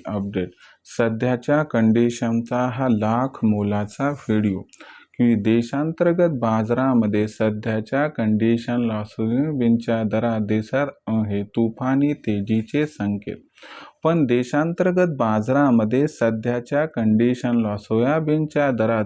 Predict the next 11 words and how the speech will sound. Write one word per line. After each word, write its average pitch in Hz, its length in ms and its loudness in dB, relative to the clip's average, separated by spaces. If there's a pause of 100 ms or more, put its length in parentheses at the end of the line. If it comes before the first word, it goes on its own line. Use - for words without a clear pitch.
(120)
तुफानी 139 580 -2
तेजीचे 110 680 0
संकेत 107 500 0 (100)
दिसण्यामागची 117 960 0
कारणे 104 460 0
कोणती 123 520 -2 (640)
आणि 139 200 2
या 156 220 0
तेजीमध्ये 120 800 2 (120)
आपल्याला 110 500 0
नजीकच्या 117 720 2